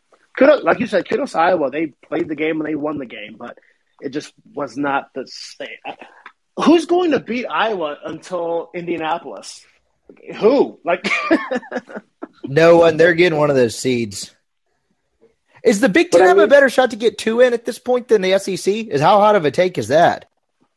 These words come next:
Speaker 1: Iowa's not getting in
Speaker 3: I don't
Speaker 1: without
Speaker 3: think it's
Speaker 1: the
Speaker 3: that hot of a
Speaker 1: conference
Speaker 3: take.
Speaker 1: championship.
Speaker 3: Yeah, but
Speaker 1: I, I don't see a
Speaker 3: uh, I guess
Speaker 1: twelve and one
Speaker 3: Ohio State's
Speaker 1: Iowa
Speaker 3: already
Speaker 1: getting
Speaker 3: lost.
Speaker 1: in.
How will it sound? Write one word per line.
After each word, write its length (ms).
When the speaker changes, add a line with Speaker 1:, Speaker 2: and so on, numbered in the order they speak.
Speaker 1:
Iowa's 420
not 160
getting 200
in 60
Speaker 3:
I 40
don't 160
Speaker 1:
without 60
Speaker 3:
think 140
it's 100
Speaker 1:
the 60
Speaker 3:
that 200
hot 120
of 120
a 40
Speaker 1:
conference 260
Speaker 3:
take. 100
Speaker 1:
championship. 600
Speaker 3:
Yeah, 180
but 400
Speaker 1:
I, 160
I 100
don't 180
see 180
a 140
Speaker 3:
uh, 20
I 100
guess 20
Speaker 1:
twelve 280
and 80
one 100
Speaker 3:
Ohio 80
State's 180
Speaker 1:
Iowa 200
Speaker 3:
already 160
Speaker 1:
getting 100
Speaker 3:
lost. 380
Speaker 1:
in. 280